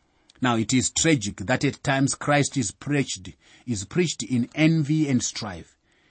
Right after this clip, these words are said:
He is still preached that way today.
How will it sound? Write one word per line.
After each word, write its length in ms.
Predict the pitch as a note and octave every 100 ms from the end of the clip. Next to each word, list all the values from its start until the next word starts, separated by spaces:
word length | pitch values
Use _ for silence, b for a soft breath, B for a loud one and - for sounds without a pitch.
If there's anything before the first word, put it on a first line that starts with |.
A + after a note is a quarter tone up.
| _
He 320 | - A#2+ C#3
is 180 | B2+ G#2+ -
still 260 | - C3+
preached 480 | G#2+ - A#2+ - - E2+ _
that 240 | B2 C3 C3
way 160 | A#2+
today. 440 | G2+ F2 F2+ E2+